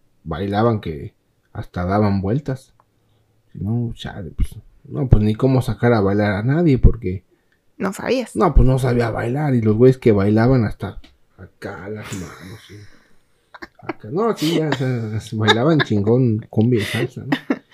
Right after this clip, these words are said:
Speaker 1: Yo a lo mucho llego a la Cereje
Speaker 2: Y al
Speaker 1: o a la,
Speaker 2: Macarena.
Speaker 1: a la Macarena o algo, pero esos pasitos no, no me los sé, <laughs> no me los sé. Pues ese día dije, "No, pues algo tengo que hacer, ¿no? Porque no voy a estar aquí de a, de a soldado, ¿no?".
Speaker 2: Ujú.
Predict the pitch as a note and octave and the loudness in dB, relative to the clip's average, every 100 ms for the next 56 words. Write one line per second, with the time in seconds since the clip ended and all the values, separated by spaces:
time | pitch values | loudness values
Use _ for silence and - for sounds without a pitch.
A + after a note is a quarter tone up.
0 | - - _ - B2 C#3 C3+ C#3+ B2 C3+ | -20 -20 _ -4 0 2 0 0 0 2
1 | C3 G2+ - G2 F#2+ G2+ - A2 E3+ F#3 | 2 -2 -4 -6 -6 -8 -6 0 2 2
2 | E3+ F#3+ F#3+ F3+ G3 C4+ C#4 G2+ - F#2+ | 0 -4 -4 -4 -2 0 0 -2 -6 -6
3 | G2 G2+ A#2+ B2+ G2+ A2+ C3 A2 G#2 F#2 | -4 -4 -4 -8 -12 -10 -6 -6 -6 -6
4 | F#2 G#2+ A#2 D3 - G#2 - A#2 A#2 B2 | -8 -8 -6 -6 -6 -8 -8 -8 -6 -4
5 | A#2 D3+ C3 A2+ C3 A2+ B2 A#2+ - - | -6 -6 -2 -2 -4 -4 -4 -4 -10 -6
6 | C#3 - D3 - C3+ - C3+ - - - | -6 -2 -4 -4 -6 -6 -8 -10 -14 -14
7 | C3+ - - A#3+ B3+ G#3 F#3+ F3+ D#3 - | -14 -16 -14 -10 -10 -10 -12 -14 -14 -16
8 | F4 A2 A2+ C3+ D#3 C#3+ B2+ A2+ G#2+ C3+ | -10 -4 -2 0 0 2 2 0 0 2
9 | D#3 D#3 - D#3 E3+ D#3 D3+ C#3+ A2+ - | 2 2 2 2 0 4 2 2 -4 -10
10 | A#2+ A2+ B2+ D3 A#2+ A#2 C3+ C3 A#2+ A2+ | -14 -8 -6 -6 -6 -2 -2 -2 -4 -6
11 | - A#2 A2 - _ - _ _ _ _ | -4 -6 -6 -12 _ -20 _ _ _ _
12 | _ _ _ A#2 G2 - G#2+ A2+ C#3 F3 | _ _ _ -8 -6 -2 0 0 0 0
13 | D3+ D#3+ G3+ A#3+ A#3 G#3+ | 2 2 0 -4 -6 -6